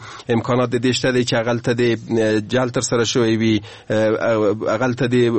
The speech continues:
مشکلات واوسیږي. اما په دې کچه باندې به هم نه اوسیږي چې هغلته د پنځه میلیونه کسانو ثبت نام واقعیت ونه لري. او، اه، د ټاکنو خپلواک کمیسیون لکه څنګه چې ما مخکې اشاره وکړه، انشاءالله په راتلونکو دوه دریو اونیو کې ملت ته دا هم ثابتوي، لکه څنګه چې نن دا ثابته کړي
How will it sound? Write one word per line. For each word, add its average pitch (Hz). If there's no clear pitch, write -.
مشکلات 131
واوسیږي. 131
اما 165
په 151
دې 175
کچه 165
باندې 160
به 143
هم 170
نه 170
اوسیږي 175
چې -
هغلته 143
د 139
پنځه 131
میلیونه 139
کسانو 135
ثبت -
نام 135
واقعیت 120
ونه 123
لري. 113
او، 107
اه، 117
د 123
ټاکنو 151
خپلواک 156
کمیسیون 147
لکه 143
څنګه 143
چې 139
ما 139
مخکې 147
اشاره 143
وکړه، 139
انشاءالله 131
په 135
راتلونکو 131
دوه 135
دریو 147
اونیو 147
کې 139
ملت 139
ته 143
دا 143
هم 175
ثابتوي، 139
لکه 131
څنګه 143
چې -
نن 147
دا 151
ثابته 143
کړي 147